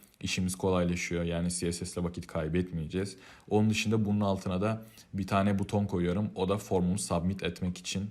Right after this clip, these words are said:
Onu da nereye koyacağım? Şunun hemen altına buton koyuyorum. Ve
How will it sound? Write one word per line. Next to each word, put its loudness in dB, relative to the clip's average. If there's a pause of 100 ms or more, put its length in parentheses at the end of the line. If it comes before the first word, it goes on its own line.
Onu -2
da 0
nereye 0
koyacağım? 0 (800)
Şunun -6
hemen -2 (180)
altına 0 (460)
buton 2
koyuyorum. 2 (320)
Ve 2